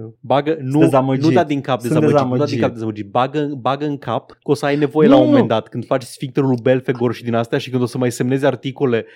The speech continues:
Speaker 1: cu Scaraotski se bulva
Speaker 2: A,
Speaker 1: <laughs> și
Speaker 2: nu,
Speaker 1: din
Speaker 2: da,
Speaker 1: alea.
Speaker 2: nu, nu, nu, nu, nu. Eu, eu când, uh, caut inspirație pentru chestia asta, mă uit la le, le dicționarii infernal.
Speaker 1: Da, da.
Speaker 2: De
Speaker 1: Only
Speaker 2: acolo
Speaker 1: in
Speaker 2: mi-au
Speaker 1: word.
Speaker 2: inspirația. Da.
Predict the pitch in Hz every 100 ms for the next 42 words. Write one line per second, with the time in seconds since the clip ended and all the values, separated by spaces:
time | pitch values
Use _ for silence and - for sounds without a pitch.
0 | - 156 117 - 143 135 143 139 - 147
1 | 165 151 135 170 160 165 196 160 202 214
2 | 170 127 156 147 156 143 185 139 120 139
3 | 135 143 170 220 226 214 185 175 214 240
4 | 202 214 226 220 160 147 147 139 147 180
5 | 185 175 156 139 - 156 170 165 - 156
6 | 160 156 143 156 147 147 147 180 165 147
7 | 143 165 170 165 160 156 151 147 147 143
8 | 139 139 143 143 143 - 160 151 175 165
9 | 160 165 156 220 156 92 _ - 123 110
10 | 104 95 101 107 143 151 135 - 131 139
11 | 127 120 - 127 113 104 - 95 104 101
12 | _ 120 120 110